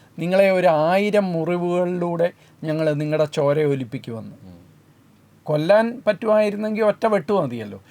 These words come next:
Speaker 1: കൊല്ലാൻ പറ്റില്ല എന്ന് ഉറപ്പുണ്ട്. അപ്പോൾ അവിടെ ഇവിടെ എപ്പോഴും ഇങ്ങനെ മുറിവേൽപ്പിച്ചുകൊണ്ടേയിരിക്കുക. അതാണ് പാകിസ്ഥാൻ്റെ തന്ത്രം.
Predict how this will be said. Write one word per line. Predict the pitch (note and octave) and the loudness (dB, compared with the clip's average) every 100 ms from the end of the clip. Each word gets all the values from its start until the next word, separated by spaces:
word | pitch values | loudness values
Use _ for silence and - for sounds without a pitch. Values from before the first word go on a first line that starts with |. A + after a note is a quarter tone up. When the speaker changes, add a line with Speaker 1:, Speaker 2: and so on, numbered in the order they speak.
| _ - | _ -8
Speaker 1:
കൊല്ലാൻ | C#3+ D3 E3+ | 0 2 2
പറ്റില്ല | E3 D#3 D#3+ D#3+ | 0 -2 0 2
എന്ന് | D#3+ | 2
ഉറപ്പുണ്ട്. | D3+ D3+ D#3 A#2+ A2 - _ - | 0 0 -4 -4 -8 -16 _ -8
അപ്പോൾ | - E3 | 2 4
അവിടെ | D#3 F#3 | 4 2
ഇവിടെ | G#3 F#3 F#3+ | 2 0 0
എപ്പോഴും | F#3+ E3 F3 E3+ F3+ F#3 G3 | 0 -2 0 2 2 2 0
ഇങ്ങനെ | D#3+ D#3 D#3+ | -4 -4 -4
മുറിവേൽപ്പിച്ചുകൊണ്ടേയിരിക്കുക. | D#3 D3 D#3 D3 B2+ - B2+ - B2 - C#3+ B2+ B2 A2+ G2 - - - - - | -4 -4 -4 -4 -6 -10 -12 -12 -14 -8 -8 -6 -8 -10 -12 -18 -20 -20 -20 -2
അതാണ് | E3+ G3 G3+ G#3 G3 | 2 4 4 2 0
പാകിസ്ഥാൻ്റെ | E3 E3 F3+ - F3+ E3 | 0 0 0 0 0 0
തന്ത്രം. | C#3+ - A1+ - | -4 -6 -6 -12